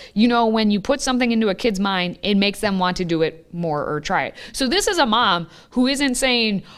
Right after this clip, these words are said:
"Oh, we can't have L G B T in our school." She's, she's saying, "Just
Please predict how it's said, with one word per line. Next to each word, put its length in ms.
"Oh, 280
we 160
can't 320
have 160
L 160
G 160
B 180
T 300
in 100
our 160
school." 580
She's, 540
she's 320
saying, 460
"Just 240